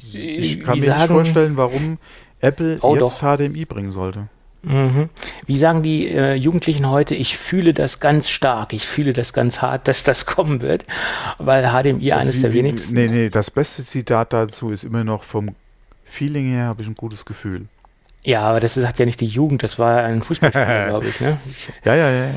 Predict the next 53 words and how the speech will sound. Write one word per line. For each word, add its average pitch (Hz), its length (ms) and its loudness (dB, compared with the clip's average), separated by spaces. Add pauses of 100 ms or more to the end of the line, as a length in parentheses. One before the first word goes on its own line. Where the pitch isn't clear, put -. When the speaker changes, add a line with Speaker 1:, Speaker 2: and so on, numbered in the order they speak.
(340)
Speaker 1:
Es 98 120 -6
ist 101 60 2
auch 117 100 4
Speaker 2:
Ja. 131 60 -4
Speaker 1:
schon 123 120 2
ein 117 80 -2
paar 117 160 0
Jährchen 123 320 0
her, 110 160 0
das - 160 -6
Zitat, 147 340 -2
aber 123 100 -4
das 113 140 -6
ist 117 280 -10
zu 117 100 -10
dem 120 180 -2
Thema 131 320 -2
immer 123 160 -4
noch 120 120 -10
das - 180 -12
Beste, - 500 -6
ja. - 100 -10 (380)
Vom 104 200 -6
Feeling 120 180 0
Speaker 2:
Ja, 131 160 4
ja. 143 80 4
Speaker 1:
her 139 80 2
habe 127 160 0
ich 123 40 -6
ein 123 60 -8
gutes 120 300 -10
Gefühl. - 300 -14 (540)
Speaker 2:
Da 123 200 2
hat 120 100 -2
er 135 80 4
ja 131 60 4
recht. 120 280 -2 (560)
Also 127 220 2
H 127 60 4
D 156 80 4
M 151 80 4
I 170 120 0
ist 180 140 0
eine 147 220 2
Schnittstelle, 170 420 -4
die 143 220 -4
extrem 170 420 2
oft 170 180 0
eingesetzt 165 460 2
wird, 123 140 2
auch 139 120 2
im 135 140 2
Businessbereich. - 800 -2